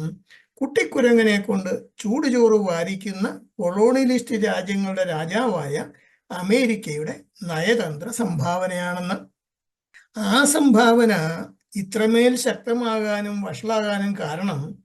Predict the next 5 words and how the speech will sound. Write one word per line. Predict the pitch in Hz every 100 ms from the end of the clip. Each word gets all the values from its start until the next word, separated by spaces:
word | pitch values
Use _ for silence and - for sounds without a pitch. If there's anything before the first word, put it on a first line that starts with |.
| _ _ _ -
ഇപ്പറഞ്ഞ | 233 - 320 254 233
ബംഗ്ലാദേശും | 233 190 180 220 226 226 220 214
പാകിസ്ഥാനും | 196 175 175 214 196 202 208
കാശ്മീരും | 196 170 175 214 214 214 185
എല്ലാം | 156 175 147